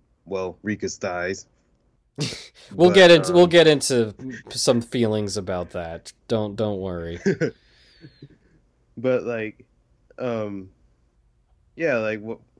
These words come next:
Speaker 1: other, other than Rika, pretty much, the, the series kinda went under the radar. Not a lot of people talked about the series itself. And it kind of, it kind of made me sad because, like, it ended up being my second favorite anime of that year behind Cells at Work.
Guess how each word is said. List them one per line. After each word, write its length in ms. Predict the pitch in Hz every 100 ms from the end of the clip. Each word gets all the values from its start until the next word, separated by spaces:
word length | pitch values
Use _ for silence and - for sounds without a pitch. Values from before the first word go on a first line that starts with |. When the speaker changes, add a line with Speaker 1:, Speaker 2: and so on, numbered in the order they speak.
| _ _ -
Speaker 1:
other, 240 | 135 156
other 220 | 135 160
than 440 | 165 156 131 120 110
Rika, 340 | 95 110 120 123
pretty 300 | 120 113 107
much, 300 | 98 104 -
the, 240 | 107 - -
the 100 | 107
series 320 | 156 190 208
kinda 260 | - 151 151
went 300 | 107 120 -
under 240 | 98 113
the 120 | 98 85
radar. 440 | 87 104 123 127
Not 200 | 113 131
a 60 | 123
lot 160 | 113
of 60 | 117
people 220 | 123 110
talked 260 | - 110 101
about 220 | 98 98
the 80 | 87
series 360 | - 98 101
itself. 420 | 87 80 87 107 - _ _ _ _ _ _ _
And 140 | - 120
it 200 | 117 -
kind 180 | 196 240
of, 120 | - _ -
it 100 | 131
kind 200 | 214 262
of 60 |
made 160 | 208 190
me 80 | 135
sad 300 | 147 185 -
because, 360 | - 110 104
like, 340 | 107 101 101 _ _ _ _ _ _ -
it 120 | 120 113
ended 280 | 135 151
up 200 | 151 135
being 320 | 123 135 127 107
my 120 | 98
second 340 | - 113 113
favorite 260 | 120 110 98
anime 320 | 107 101 95
of 180 | 101 101
that 260 | 101 95
year 280 | 82 101 92
behind 380 | 80 90 95 87
Cells 240 | 101 92
at 100 | 85
Work. 300 | 87 101 90